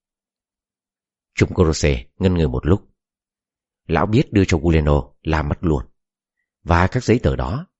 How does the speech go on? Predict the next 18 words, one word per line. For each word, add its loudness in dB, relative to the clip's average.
là 2
thứ 0
vũ -2
khí -4
đáng -2
gờm -4
cho -2
Giuliano -2
trong -4
tương -2
lai. -8
Lão 0
cười 0
với -2
Hector 0
Adonis -4
rồi -2
nói, -8